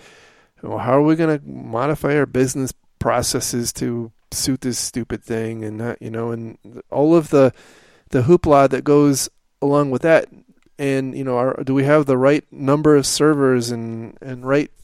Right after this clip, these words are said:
you know, database server licenses and all kinds of things like that? But we often don't think about, you know, the, what's gonna happen. It's kinda like, uh, when you buy a car, you know,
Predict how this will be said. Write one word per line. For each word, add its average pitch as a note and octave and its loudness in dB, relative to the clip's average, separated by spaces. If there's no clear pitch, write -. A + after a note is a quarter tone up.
you C3+ -12
know, A#2+ -6
database C3+ 0
server B2+ -2
licenses A#2 -4
and A2+ -12
all C3 -6
kinds C3 -8
of A#2 -4
things E3+ 0
like C#3+ 2
that? G#3 0
But D#3 6
we E3+ 0
often F3+ -2
don't D#3 -4
think G3 -6
about, C#3+ -2
you D#3 -4
know, D3 -2
the, D#3+ 4
what's E3+ 0
gonna F#3+ 0
happen. D3 -4
It's A#2+ -8
kinda E3+ 0
like, D#3+ 2
uh, D#3 2
when D3+ 0
you D3 -2
buy C3 0
a C3+ 0
car, C3 -2
you G#2 -8
know, A#2 -4